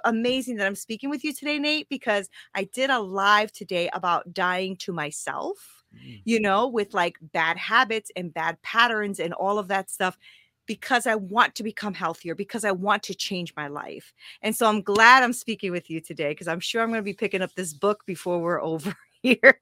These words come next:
Speaker 1: So, Nate, welcome to Straight Talk. How are you?
Speaker 2: Nina, I'm so good. Thank you so much for having me on the show today. I'm really pumped.
Speaker 1: Yeah, me too. I'm really excited to speak with you. So,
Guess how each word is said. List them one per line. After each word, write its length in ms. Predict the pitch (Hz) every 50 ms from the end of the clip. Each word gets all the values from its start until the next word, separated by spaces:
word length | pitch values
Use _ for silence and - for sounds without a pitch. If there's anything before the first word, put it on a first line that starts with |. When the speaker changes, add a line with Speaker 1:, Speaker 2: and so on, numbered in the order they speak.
| - 339 -
Speaker 1:
So, 400 | - - - - 226 220 220 220 - - - -
Nate, 400 | - 285 349 370 381 370 339 - -
welcome 440 | 262 277 294 311 320 - 359 311 277
to 120 | 320 311
Straight 400 | - - - 247 233 233 240 -
Talk. 280 | - 208 170 160 - -
How 160 | 240 233 220
are 140 | 208 190 185
you? 280 | 175 - 160 160 - - - - _ _ - -
Speaker 2:
Nina, 260 | 123 143 185 190 143
I'm 160 | 143 175 190
so 280 | - - - 208 214 196
good. 320 | 160 185 196 220 214 214
Thank 180 | - 190 196 233
you 60 | 214
so 60 | 214
much 80 | 214 170
for 80 | 160
having 200 | 160 170 175 170
me 80 | 170 156
on 120 | 143 156 160
the 60 | 147
show 200 | - - 147 165
today. 240 | 156 120 113 113 113
I'm 180 | 113 110 107 110 113 117
really 280 | 143 175 170 139 117
pumped. 440 | - - 123 107 104 107 - - - _ _ _ _ _ _ _ _ _ _ _ -
Speaker 1:
Yeah, 300 | 214 247 277 302 277 254
me 180 | 262 302 294
too. 260 | - - 302 269 240
I'm 220 | 196 185 214 214 214
really 220 | 220 240 247 247
excited 340 | 233 196 - 226 208 202 180
to 80 | - 196
speak 280 | - - - 220 208 -
with 160 | 214 208 185
you. 80 | 170
So, 320 | 175 - - 220 190 175